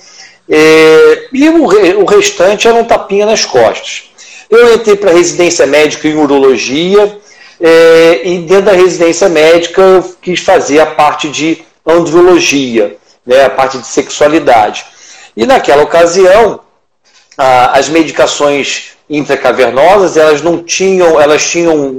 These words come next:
é, é, começado há não muito tempo, elas são, é, da década de oitenta, é, onde elas, quando elas foram descobertas, essa terapia,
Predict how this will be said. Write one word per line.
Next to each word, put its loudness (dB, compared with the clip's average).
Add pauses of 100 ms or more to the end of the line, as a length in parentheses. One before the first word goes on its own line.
é, 2
é, 2 (140)
começado 0
há 4
não 0
muito -8
tempo, 0
elas 0
são, -2 (300)
é, 2
da 0
década 0
de -6
oitenta, 0 (240)
é, 0
onde 0
elas, 0
quando -2
elas 0
foram -2
descobertas, 0
essa -4
terapia, -2